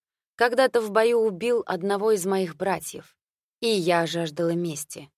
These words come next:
Но убить самого Эрика мне показалось банально, и я решила уничтожить его горячо любимую новоиспечённую супругу.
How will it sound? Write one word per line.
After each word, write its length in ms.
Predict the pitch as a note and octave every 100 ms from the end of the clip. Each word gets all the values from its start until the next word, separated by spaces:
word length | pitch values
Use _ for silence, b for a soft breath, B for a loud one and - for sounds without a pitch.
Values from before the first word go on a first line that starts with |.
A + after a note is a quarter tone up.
| _ _ _ _ _ -
Но 220 | G#3+ A#3
убить 320 | G#3 A#3 A3+
самого 540 | - G#3+ G3+ G3+ G3+ G#3
Эрика 240 | G#3 G3
мне 160 | G3 F#3+
показалось 580 | F#3+ F#3+ F#3 F#3 E3+
банально, 680 | D3+ F3 F#3 F#3+ F3 D3+ D3+ -
и 100 | G3+
я 100 | G3
решила 380 | G3 F#3+ G3+ G3
уничтожить 720 | F#3+ F#3+ - G#3 G3 F#3+ -
его 200 | F3+ F3
горячо 440 | F3+ F#3 F#3+ B3
любимую 640 | B3 G#3 F3 G3 G3 G3
новоиспечённую 880 | F#3+ D#3+ E3 - E3+ D#3+ E3+ D#3 D#3+
супругу. 680 | D3 - D#3+ D#3 D#3 - -